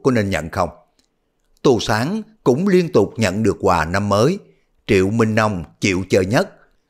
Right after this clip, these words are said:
là một con rồng vàng hai mươi bốn K. Năm hai nghìn không trăm lẻ hai,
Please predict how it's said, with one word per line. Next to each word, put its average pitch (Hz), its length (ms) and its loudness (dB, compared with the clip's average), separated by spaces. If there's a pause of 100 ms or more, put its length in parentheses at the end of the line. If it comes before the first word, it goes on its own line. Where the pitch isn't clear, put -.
là 120 180 0
một 120 260 0
con 165 220 0
rồng 92 200 0
vàng 95 280 2
hai 113 160 -2
mươi 107 100 -2
bốn 98 220 2
K. - 80 -4 (800)
Năm 131 300 0
hai 135 240 2
nghìn 95 340 0
không 107 200 -2
trăm 98 140 0
lẻ 92 120 0
hai, 101 380 -2